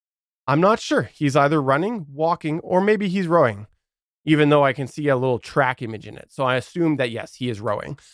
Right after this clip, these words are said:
So I am in, being streamed right now in some form of fitness.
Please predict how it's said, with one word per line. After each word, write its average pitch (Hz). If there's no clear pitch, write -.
So 202
I 170
am 196
in, 196
being 202
streamed 160
right 185
now 147
in 151
some 180
form 170
of 147
fitness. -